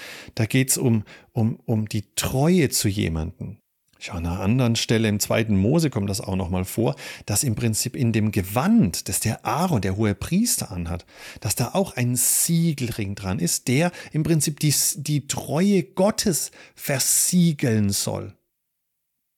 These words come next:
Das heißt auch mal, dieses Siegel ist dem Herrn heilig. Das steht im zweiter Mose neununddreißig. In zweiter Mose achtundzwanzig steht das mit diesen, mit den Verheißungen. Ja, also der, dieser Siegelring,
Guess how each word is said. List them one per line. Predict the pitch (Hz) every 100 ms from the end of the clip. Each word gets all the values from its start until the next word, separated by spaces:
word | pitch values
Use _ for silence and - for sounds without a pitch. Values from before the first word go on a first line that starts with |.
| _ -
Das | -
heißt | 160 175
auch |
mal, | 165 156
dieses | 160 160 - -
Siegel | 180 214 226 214 - -
ist | - 185 - -
dem | 165
Herrn | 139 - 143 156 - _ _
heilig. | - - 151 196 196 101 -
Das | 104
steht | - 120
im | 117
zweiter | - 127
Mose | 131 123 120
neununddreißig. | 113 139 165 120 107 107 101 127 - _ _ _ _ _ _ -
In | -
zweiter | 101 104
Mose | 107 95 113
achtundzwanzig | 113 123 107 104 107
steht | - 101
das | 104
mit | 110
diesen, | 101 95 90 - - - - -
mit |
den | 101 95
Verheißungen. | 98 - - 131 196 202 127 90 82
Ja, | 95
also | 143 117
der, | 113
dieser | 104 127 117 101
Siegelring, | - - - 220 262 156 113 104 104 113 220